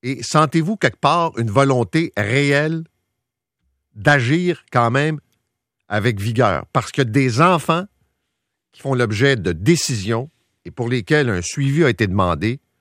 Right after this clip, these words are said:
aujourd'hui, là, et que le suivi se fait pas.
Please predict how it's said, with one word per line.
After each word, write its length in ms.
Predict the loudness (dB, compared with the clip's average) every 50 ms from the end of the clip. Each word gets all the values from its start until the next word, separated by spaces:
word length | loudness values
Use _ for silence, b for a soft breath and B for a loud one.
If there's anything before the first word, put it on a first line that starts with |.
| _ _
aujourd'hui, 500 | -4 0 0 0 0 0 -2 -2 -2 -2
là, 220 | -2 -4 -4 -8 _ _ _ _ _ _ _ _ _ _ _ _ _ _ _ _ _ _ _ _ _ _ _ _ _ _ _ _ _ _ _ _ _ _ _ -16
et 80 | -16 -10
que 140 | -2 0 0
le 180 | 2 2 0
suivi 400 | -4 -4 -6 -6 -6 -4 -4 -6
se 100 | -6 -4
fait 120 | -4 -4 -4
pas. 180 | -4 -8 -10